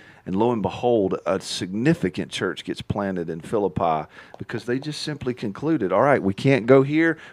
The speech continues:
we can't go there." Paul's had a vision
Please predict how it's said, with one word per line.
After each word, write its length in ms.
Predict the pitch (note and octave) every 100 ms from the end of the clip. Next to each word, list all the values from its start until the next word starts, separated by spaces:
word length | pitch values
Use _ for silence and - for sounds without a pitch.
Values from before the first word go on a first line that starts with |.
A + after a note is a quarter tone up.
| -
we 80 | -
can't 300 | C3+ C3 A#2+
go 180 | C3+
there." 340 | B2+ D3 D#3 D3+ - - -
Paul's 300 | B2+ C#3 C#3
had 160 | C3+
a 40 | A#2+
vision 540 | A2+ C#3+ C#3 D3 C#3+